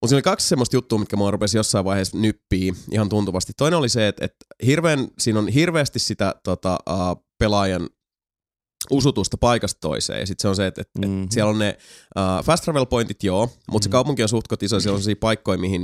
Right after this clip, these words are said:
Speaker 1: mihin tota, ää, sit sä et fast travelilla pääse. Se on muutenkin, se on toisa-, toisinaan vähän vaivalloista. Se vaan sit, sä vaan niinku siis talsit eteenpäin.
Speaker 2: Kyllä.
Speaker 1: Ja hirveän monta kertaa niissä, tota, tehtävissä on se, että, että, että sä oot kaupungin toisella laidalla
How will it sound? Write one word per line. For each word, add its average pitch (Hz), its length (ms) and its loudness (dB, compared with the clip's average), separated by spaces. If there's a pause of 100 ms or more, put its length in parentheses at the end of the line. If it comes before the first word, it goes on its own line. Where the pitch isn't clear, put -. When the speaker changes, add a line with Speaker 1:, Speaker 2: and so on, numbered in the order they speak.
Speaker 1:
mihin 95 220 -2
tota, 90 320 -2 (520)
ää, 87 260 -2
sit 87 160 -6
sä 101 100 2
et - 80 -4
fast 120 200 0
travelilla 101 340 0
pääse. 113 360 2
Se 98 100 0
on 98 80 2
muutenkin, 120 400 0 (200)
se 110 80 2
on 104 100 2
toisa-, 110 360 2
toisinaan 131 320 2
vähän 92 200 -2
vaivalloista. 98 680 0 (1120)
Se 143 120 4
vaan 190 160 2
sit, 175 160 -8
sä 180 60 2
vaan 170 140 2
niinku 143 160 -4
siis 120 220 -2 (540)
talsit 123 420 2
eteenpäin. - 540 -4
Speaker 2:
Kyllä. 101 140 0 (260)
Speaker 1:
Ja 107 100 0
hirveän 165 460 2
monta 131 280 2
kertaa 104 500 0
niissä, 92 380 -4
tota, 92 360 -2 (140)
tehtävissä 95 640 0
on 92 120 -2
se, 95 160 0
että, - 180 -6
että, - 120 -12 (180)
että - 140 -6
sä 95 100 0
oot 90 140 -6
kaupungin 147 360 2
toisella 101 380 0
laidalla 82 360 -4